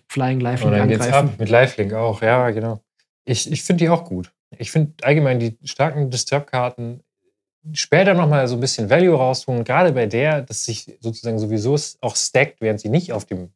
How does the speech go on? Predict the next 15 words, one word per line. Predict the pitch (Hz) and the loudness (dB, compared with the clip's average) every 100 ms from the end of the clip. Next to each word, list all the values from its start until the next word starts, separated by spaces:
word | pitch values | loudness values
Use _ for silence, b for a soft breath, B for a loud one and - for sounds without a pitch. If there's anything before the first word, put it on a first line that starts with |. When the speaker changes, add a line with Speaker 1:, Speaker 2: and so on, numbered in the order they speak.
| _ _ | _ _
Speaker 2:
Feld | 95 95 | -10 -8
ist. | 113 117 - _ | -8 -10 -10 _
Speaker 1:
Ja, | - 190 | 2 2
klar, | 190 165 | 2 0
das | 131 | 0
passt | - 117 | 2 2
sich | 123 | 4
Speaker 2:
Super, | 156 98 | 2 2
Speaker 1:
natürlich | - 156 | 2 2
immer | 156 156 | 2 2
an, | 147 139 | 2 0
ja. | 131 92 98 | -2 -4 -6
Speaker 2:
äh, | 107 | -8
super | 127 92 | -8 -8
gut. | 80 80 80 | -10 -12 -16